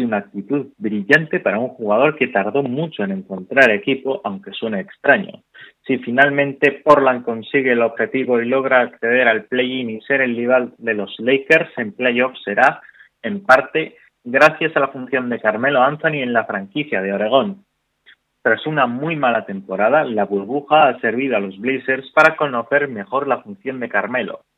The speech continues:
que funciona muy bien detrás de una gran estrella consagrada, sin ego y con la misión de aportar desde una segunda línea vital para un equipo que tiene como objetivo entrar en los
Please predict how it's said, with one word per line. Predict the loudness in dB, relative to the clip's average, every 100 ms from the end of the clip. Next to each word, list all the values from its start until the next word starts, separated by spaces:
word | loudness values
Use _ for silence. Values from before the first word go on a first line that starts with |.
| _ _ _ -20 _ -6
que | -4
funciona | -4 -10 -6 -2 -2
muy | -2 -6 -4
bien | -6 -6
detrás | -6 -6 0 -2 -2
de |
una | -6 -4 -4
gran | 0 0 0
estrella | -4 -8 -6 -4 -4
consagrada, | -6 -6 -2 4 4 2 -10 _ _ _ _
sin | -14 -4
ego | -2 0
y | 0
con | 2 0
la | 0
misión | -4 -2 -2
de | -2
aportar | -4 -4 -4 2 4 4
desde | 0 -2 -2 -4
una | -2 -6
segunda | -6 -6 0
línea | 0 0 -2
vital | -2 0 0 2
para | 2 0
un | 0 -4
equipo | -8 -10 -14 -10
que | -4 -4
tiene | -4 -6 -4
como | -6 -6
objetivo | -8 -12 -10 -8 -6 -4
entrar | -4 -6 -2 -2
en | -2
los | -8